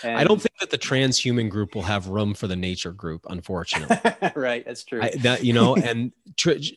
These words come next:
Speaker 2: you know, experience shows that. So I do see that there's that bifurcation is taking place. You have this incredible movement towards local organic farming, or the kind of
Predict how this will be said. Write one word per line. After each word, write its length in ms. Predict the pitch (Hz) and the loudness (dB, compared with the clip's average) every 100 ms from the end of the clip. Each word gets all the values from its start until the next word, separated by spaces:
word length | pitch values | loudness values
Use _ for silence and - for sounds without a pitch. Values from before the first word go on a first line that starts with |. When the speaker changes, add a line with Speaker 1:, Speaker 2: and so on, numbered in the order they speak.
| - | -4
Speaker 2:
you 100 | 156 | 0
know, 220 | 117 101 | 2 0
experience 720 | - - - 165 156 143 120 - | 0 0 2 4 4 4 2 0
shows 500 | - 117 107 120 - | 0 2 2 2 0
that. 440 | 131 139 - - _ _ - - | -2 -2 -6 -12 _ _ -20 -10
So 220 | - 139 | 2 6
I 120 | 135 135 | 6 6
do 200 | 139 180 | 6 6
see 240 | - 160 | 6 4
that 220 | 120 113 | 4 2
there's 200 | 120 113 | 2 2
that 180 | 120 101 | 2 2
bifurcation 640 | 107 110 - - 110 - 98 | 2 0 -2 -2 0 0 -2
is 100 | - | -2
taking 300 | 110 92 95 | -2 -4 -4
place. 340 | - 104 - | -2 0 2
You 80 | 110 | 2
have 220 | 107 107 | 2 0
this 300 | 101 92 - - - - - | -2 0 -2 -4 -18 -20 -10
incredible 640 | 107 101 - 156 170 131 | -6 -6 0 2 4 4
movement 440 | 117 117 110 117 104 | 2 2 0 -2 -2
towards 320 | 117 107 92 | 0 -2 -2
local 320 | 113 113 120 | 0 0 0
organic 440 | 107 98 107 101 - | -4 -2 -2 -2 -4
farming, 600 | - 120 113 104 92 92 - - - | -2 0 2 0 -2 -6 -12 -20 -10
or 300 | 107 104 104 | -2 0 0
the 100 | 98 - | -4 -8
kind 180 | - 120 | -2 -2
of 220 | 107 101 | -2 -6